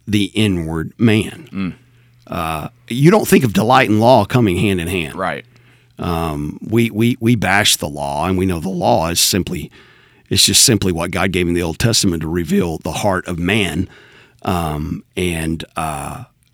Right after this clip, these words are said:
Speaker 1: and so I, I kinda, kind of, kinda played it out in a couple of scenarios that, I don't know, maybe,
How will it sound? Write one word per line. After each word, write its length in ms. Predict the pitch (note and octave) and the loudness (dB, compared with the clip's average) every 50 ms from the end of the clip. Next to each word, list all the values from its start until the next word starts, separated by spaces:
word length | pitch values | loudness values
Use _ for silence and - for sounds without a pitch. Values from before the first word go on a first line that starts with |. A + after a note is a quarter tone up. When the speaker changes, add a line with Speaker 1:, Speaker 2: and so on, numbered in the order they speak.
| _ - | _ -4
Speaker 1:
and 100 | G#2+ F#2 | 0 2
so 240 | - - G2 F#2+ G2+ | 2 2 2 2 0
I, 80 | A2+ C3 - - | -2 -4 -6 -6
I 80 | - - | -6 -2
kinda, 300 | - - A3+ - - - - - | 0 0 0 0 -2 -4 0 0
kind 140 | - E3+ | 2 2
of, 120 | - - - _ _ _ _ _ _ _ _ _ _ _ _ _ - | 0 -2 -8 _ _ _ _ _ _ _ _ _ _ _ _ _ -2
kinda 200 | - - D#3 B2 | 2 4 4 4
played 340 | - - - C3+ A#2+ B2 A2 | 2 2 2 2 2 2 0
it 80 | G#2+ G2 | 0 0
out 320 | G2+ F#2+ G#2+ B2 C#3 - - _ | 2 2 4 2 2 0 -2 _
in 120 | B2+ G#2 | 0 0
a 60 | F#2+ - | 0 2
couple 260 | - C3 - G#2 G2+ | 0 0 0 0 2
of 80 | F#2 | 4
scenarios 840 | - - C3 G#2+ G2 G2 F#2 F#2+ F#2+ F2 E2+ F2+ F#2+ G2+ G#2 G#2 - | 4 4 4 4 2 2 2 2 0 0 0 2 2 2 2 2 0
that, 220 | - E2+ D2 C#2 - - - - _ _ _ _ _ _ | -2 -4 -6 -8 -12 -18 -20 -20 _ _ _ _ _ _
I 80 | - - | -2 -2
don't 160 | F2 D2+ D2 | -2 -2 -4
know, 160 | C#2+ C#2+ D2+ | -8 -6 -6
maybe, 360 | D#2+ E2 E2 E2 D#2+ D#2 C#2 | -4 -4 -4 -4 -4 -6 -8